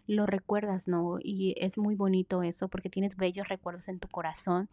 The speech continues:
que te traen esas hermosas emociones. Es bonito recordar el, el pasado, pero acuérdate, recuérdalo como es, no lo trates de editar mentalmente.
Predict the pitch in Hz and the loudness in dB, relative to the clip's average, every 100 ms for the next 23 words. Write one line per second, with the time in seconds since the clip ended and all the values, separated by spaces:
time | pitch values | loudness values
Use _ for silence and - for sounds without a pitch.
0 | - - _ 226 196 190 190 208 214 226 | -12 -18 _ 0 0 2 4 2 0 0
1 | 196 185 180 185 202 190 170 - 180 175 | 2 4 2 0 -2 0 0 0 0 2
2 | 170 170 _ - - - - 190 202 196 | 0 -2 _ -20 -18 -16 2 2 4 4
3 | 185 196 202 214 196 185 185 175 170 170 | 4 6 6 6 2 2 2 4 2 4
4 | 185 190 - 180 180 170 - 190 175 175 | 2 0 0 0 2 2 2 2 4 2
5 | 214 226 185 170 185 175 180 - 190 185 | 2 0 0 0 -2 0 0 0 0 0
6 | - 202 208 214 226 220 185 180 208 _ | 0 2 4 4 4 4 6 4 2 _
7 | _ - - - _ _ _ - 208 190 | _ -20 -20 -20 _ _ _ 0 4 6
8 | 175 180 160 - - 254 214 214 233 196 | 6 6 4 -4 -8 -2 2 2 2 2
9 | 185 190 175 165 156 170 165 156 160 175 | 4 2 2 0 0 2 2 2 2 2
10 | 175 165 165 175 175 175 170 165 | 2 0 2 2 2 0 -2 -2